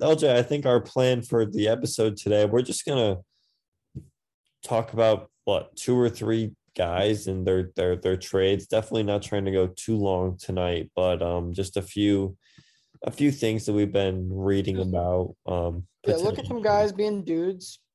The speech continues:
Speaker 2: about to be dudes in other places.
Speaker 1: Well, L J, my first question, I feel like we'll just start off with this.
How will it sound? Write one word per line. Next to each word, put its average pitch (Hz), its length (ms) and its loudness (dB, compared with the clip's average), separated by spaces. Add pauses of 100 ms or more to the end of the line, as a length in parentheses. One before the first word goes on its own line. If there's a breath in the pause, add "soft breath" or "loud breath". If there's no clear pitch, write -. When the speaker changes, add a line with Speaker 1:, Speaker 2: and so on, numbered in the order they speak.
(320)
Speaker 2:
about 170 300 -4
to 160 60 -14
be 175 80 -6
dudes 165 360 -4
in 170 80 -6
other 165 180 -2
places. 160 540 -8 (2250 soft breath)
Speaker 1:
Well, 160 380 4
L 160 160 6
J, 113 400 2 (100)
my 135 220 4
first 151 320 0
question, 120 640 0 (100)
I 107 140 -2
feel 107 200 0
like 104 260 0
we'll 107 160 0
just - 180 -14
start 98 260 0
off 98 280 -2
with 95 160 -6
this. 113 480 0